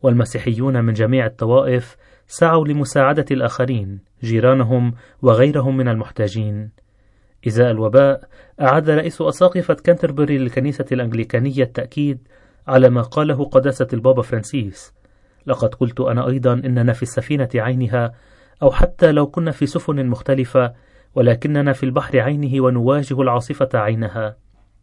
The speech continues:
وبالتالي بالنسبة لرئيس الأساقفة جاستن ويلبي، علينا أن نحاول أن نعتني بأنفسنا وجماعاتنا،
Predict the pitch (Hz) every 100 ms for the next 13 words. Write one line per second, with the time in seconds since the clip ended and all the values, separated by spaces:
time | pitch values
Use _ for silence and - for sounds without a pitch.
0 | _ 127 107 - 131 123 117 117 - _
1 | - 120 123 123 127 123 120 113 139 -
2 | 139 127 151 - 135 131 123 - 120 131
3 | 147 131 127 120 _ _ _ - 120 131
4 | 131 123 123 - 160 151 147 143 131 120
5 | 170 156 139 131 120 - - 147 131 131
6 | 123 117 107 135 131 131 120